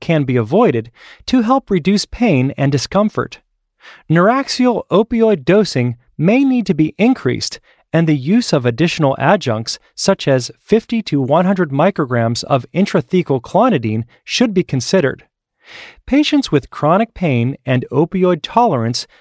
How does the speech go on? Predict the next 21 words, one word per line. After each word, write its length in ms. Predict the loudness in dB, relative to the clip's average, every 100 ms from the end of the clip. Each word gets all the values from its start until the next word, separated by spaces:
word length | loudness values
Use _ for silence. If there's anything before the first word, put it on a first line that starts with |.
| _ 0
may 220 | 2 2
require 640 | -2 -6 -2 2 4 2 0
an 220 | 0 -2
increase 720 | 2 0 0 -2 -2 -2 -6
in 180 | -2 0
the 100 | 2
dose 360 | 2 2 2
of 120 | -2
neuraxial 680 | 0 0 0 0 -2 -2 0
morphine. 600 | 2 0 0 -6 -10 -12 _ _ _ _ -20 -20 -20 -2
Using 400 | 2 2 2 0
an 80 | -2 -2
epidural 560 | -2 0 0 2 2
catheter 580 | 0 -2 -2 0 -2 -2 -6 -20 _ _
to 160 | 0 2
infuse 480 | 0 0 0 0
a 120 | 0 2
local 380 | 2 2 0 0
anesthetic 680 | 0 0 -4 0 0 0 -4
or 240 | 0 0
opioid, 600 | 2 0 0 -2 -2 -4